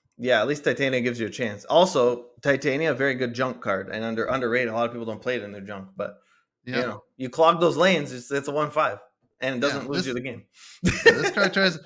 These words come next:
Speaker 2: and the people that say, like, "Oh, you could just zero this card, you could zoo this card and fill the lanes," but, like, why are you going through all that trouble filling lanes for a one four? Like, there's just way better <laughs> options.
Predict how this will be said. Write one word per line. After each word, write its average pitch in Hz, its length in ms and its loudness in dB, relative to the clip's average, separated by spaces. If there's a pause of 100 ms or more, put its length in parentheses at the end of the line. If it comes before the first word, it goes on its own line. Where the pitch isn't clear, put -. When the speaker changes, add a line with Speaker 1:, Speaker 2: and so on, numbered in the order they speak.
(160)
Speaker 2:
and 190 140 0
the 170 40 -4
people 208 220 4
that 202 120 2
say, 190 100 -2
like, 185 180 2
"Oh, 208 80 -2
you 160 160 -2
could 151 100 -8
just 143 180 -6
zero 151 340 0
this 147 160 -4
card, 147 340 0
you 131 80 -6
could 123 140 -6
zoo 127 240 -4
this 147 160 -4
card 147 240 0
and 127 120 -6
fill 147 180 -6
the 131 60 -8
lanes," 143 360 -6
but, 139 60 -10
like, 131 260 -8 (380)
why 156 200 -2
are 208 40 0
you 196 100 0
going 180 240 0
through 170 160 -4
all 165 100 -4
that 156 320 -2
trouble 151 340 -6
filling 147 360 -4
lanes 143 280 -4
for 131 140 -10
a 120 80 -6
one 131 220 -8
four? 131 340 -12
Like, 107 200 -14
there's 123 160 -12
just 127 140 -18
way 131 140 -8
better 127 260 -2
<laughs> 110 120 -4
options. - 640 -16